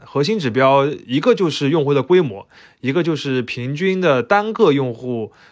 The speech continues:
能够贡献的这个付费的金额，还有一个呢就是成本侧的，就是单个用户他要消耗的这个内容的成本。这些数据里面啊，其实比较明确的就是 B 站的付费会员的这个规模。二零二二年第四季度最新的更新是两千四百万人。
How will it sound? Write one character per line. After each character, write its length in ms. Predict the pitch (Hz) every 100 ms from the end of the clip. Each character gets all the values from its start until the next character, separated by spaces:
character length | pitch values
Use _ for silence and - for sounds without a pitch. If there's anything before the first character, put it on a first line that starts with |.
| _
能 100 | 123
够 60 | 139
贡 240 | 208 147
献 160 | - 147
的 80 |
这 100 | 123
个 140 | 120 113
付 140 | 165
费 100 | 156
的 80 | 135
金 180 | 156 220
额， 300 | 127 101 - _ _ -
还 160 | -
有 40 | 214
一 80 | 165
个 120 | 147
呢 100 | 135
就 80 | 131
是 80 |
成 180 | 123 123
本 160 | 151 101
侧 140 | -
的， 100 | 104
就 80 | 104
是 60 | 117
单 240 | 165 175
个 140 | 180
用 180 | 147 135
户 240 | - 117 104
他 240 | 123 131
要 540 | 139 131 117 110 104 -
消 260 | - 180
耗 160 | 170 185
的 120 | 123
这 80 | 135
个 60 |
内 100 | 147
容 80 | 156
的 60 | 143
成 260 | - 110 165
本。 140 | 98 - _ _ _ _ _
这 100 | -
些 140 | 214 185
数 180 | 214 151
据 140 | 135
里 120 | 113
面 220 | 98 101
啊， 120 | 92 90
其 140 | -
实 80 | 160
比 100 | -
较 160 | 117 147
明 200 | 110 123
确 140 | 214
的 140 | 160 113
就 100 | 127
是 120 | 123
B 120 | 131
站 140 | 139
的 80 | 123
付 160 | 113 156
费 400 | 156 135 123 113
会 260 | 113 170
员 140 | 123 107
的 80 | 120
这 160 | 131
个 160 | 113 107
规 220 | 185 214
模。 260 | 131 95 - _ - - _
二 200 | 196 185
零 120 | 160
二 120 | 202
二 80 | 170
年 120 | 143
第 120 | 202
四 140 | 190 175
季 120 | 151
度 140 | 123
最 160 | 113 160
新 160 | - 160
的 80 |
更 180 | 147 139
新 240 | 127 147 143
是 400 | - 139 120 107
两 240 | 101 95
千 180 | 123 165
四 140 | 160
百 140 | 160 98
万 200 | 110
人。 140 | 92